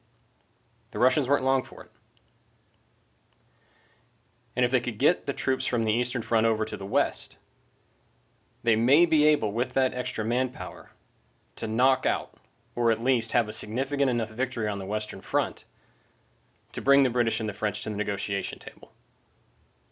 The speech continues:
Probably didn't have a lot of hopes of actually winning the war outright. But it may have been enough to convince the British and the French not to fight on.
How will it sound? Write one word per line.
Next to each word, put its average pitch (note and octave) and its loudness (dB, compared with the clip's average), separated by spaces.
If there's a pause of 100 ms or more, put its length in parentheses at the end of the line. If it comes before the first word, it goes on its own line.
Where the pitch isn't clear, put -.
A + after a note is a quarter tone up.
(1700)
Probably E3 8
didn't B2+ 2
have A2+ 2
a G#2+ -4
lot G#2 4
of G2 -4
hopes A2 -2
of G2+ -6
actually G2+ -4
winning G#2 -2
the F#2+ -6
war F#2 -4
outright. G#2+ 0 (2250)
But A#2+ 4
it A#2+ 2
may C#3 8
have C3+ 6
been A#2+ 2
enough A2 0
to - -8
convince A2 -6
the A2 -10
British G#2 -2
and G2+ -4
the F#2+ -8
French G2+ -4
not G2+ 0
to G#2+ -10
fight G2 -6
on. A2+ -6